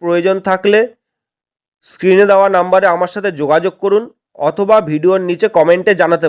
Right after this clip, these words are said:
পারেন। এছাড়াও আপনি সোনারপুরে কেমন লোকেশানে ও কত বাজেটের মধ্যে জমি, বাড়ি, ফ্ল্যাট and দোকান পারচেজ করতে চাইছেন, ভিডিওর নিচে কমেন্টে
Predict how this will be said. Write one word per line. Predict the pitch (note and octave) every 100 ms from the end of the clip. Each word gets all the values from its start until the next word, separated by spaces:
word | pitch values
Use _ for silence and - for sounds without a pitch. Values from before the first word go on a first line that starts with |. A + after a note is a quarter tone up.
| C3
পারেন। | A2+ G2+ G#2 _ _ _ _ _
এছাড়াও | E3+ D#3+ G3+ G#3 G3
আপনি | F#3+ G#3 G3
সোনারপুরে | F3+ F#3 F#3 F3+ F#3+ G#3 A3+ _ _ _
কেমন | E3 D#3+ G3 G3
লোকেশানে | F#3+ G3+ G3+ G3 G#3 A3+ - _ _
ও | E3+ E3 E3
কত | D#3 D#3 G3
বাজেটের | G3 F#3 G3+ G3 G3
মধ্যে | G3 F3 G#3 A3 A3 _ _ C3
জমি, | B2+ F3+ F#3 G3+ G3+ D#3+
বাড়ি, | D3+ D#3 F3 F#3+ -
ফ্ল্যাট | - D#3 D3+ F3+ F#3 - _ -
and | D#3 E3 D3+
দোকান | D#3+ F3+ F#3 -
পারচেজ | D3 - F#3+ -
করতে | F#3+ F#3+ F3
চাইছেন, | F#3 F#3 F3 A#2+ F#2+ _ _ _ _ _ C3+
ভিডিওর | D3+ E3+ F#3+ F#3
নিচে | F3+ A3 G#3
কমেন্টে | E3 F3 F3+